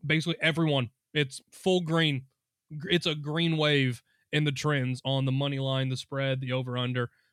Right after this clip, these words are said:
Basically everyone is in on the New York Jets, and I get it. Uh, Wilson has been struggling. Look, had that first game after getting a shoulder injection,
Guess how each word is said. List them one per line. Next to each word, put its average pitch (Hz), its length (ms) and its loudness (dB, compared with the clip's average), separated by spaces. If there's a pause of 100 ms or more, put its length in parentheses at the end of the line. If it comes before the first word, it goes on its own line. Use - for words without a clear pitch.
(120)
Basically 160 380 0
everyone 156 460 0
is 139 140 0
in 143 180 0
on 135 240 -2
the 131 100 -2
New 127 140 -2
York 127 320 -4 (100)
Jets, 123 480 -4
and 120 460 -4 (680)
I 170 100 2
get 180 220 2
it. 180 120 0 (380)
Uh, 143 340 -2
Wilson 160 440 -2
has 147 200 0
been 147 180 -4
struggling. 147 560 0 (140)
Look, 143 160 -2
had 143 160 0
that 135 180 0
first 139 220 -4
game 139 160 0
after 135 200 -2
getting 135 240 -4
a 131 40 -4
shoulder 139 340 -4
injection, 123 520 -4